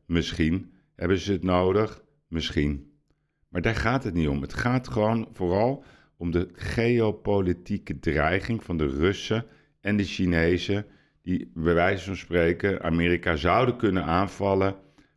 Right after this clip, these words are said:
over Groenland heen. Dus even een makkelijke brug.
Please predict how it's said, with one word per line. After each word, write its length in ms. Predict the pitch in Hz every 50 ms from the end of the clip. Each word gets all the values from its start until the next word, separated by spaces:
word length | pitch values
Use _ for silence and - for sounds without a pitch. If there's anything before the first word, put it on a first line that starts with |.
| _ _ -
over 320 | 101 107 110 110 - 101
Groenland 480 | - 85 87 87 87 85 80 78 71 -
heen. 400 | 67 64 62 62 60 58 65 - -
Dus 260 | 80 82 78 85 85 - - _ _ _ _ _ -
even 260 | 87 87 85 95 90
een 60 | 85
makkelijke 440 | 87 98 101 - 127 117 117 - -
brug. 420 | 101 110 110 127 147 - - -